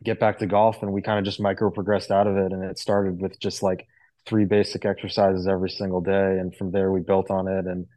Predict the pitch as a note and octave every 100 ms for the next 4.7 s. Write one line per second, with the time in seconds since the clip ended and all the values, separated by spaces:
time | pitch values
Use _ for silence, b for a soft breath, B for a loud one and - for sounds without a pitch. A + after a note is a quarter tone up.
0 | _ _ _ _ _ _ - G2 G2+ -
1 | G2+ F#2+ F#2+ F#2+ F#2 E2+ G2 F#2 G2 -
2 | G2 F#2 - _ G#2 F#2 F2+ _ - _
3 | _ - G2+ G2 F#2 G#2 - G2 F#2 F#2+
4 | F#2+ G2 F2+ G2 F#2+ F#2 F#2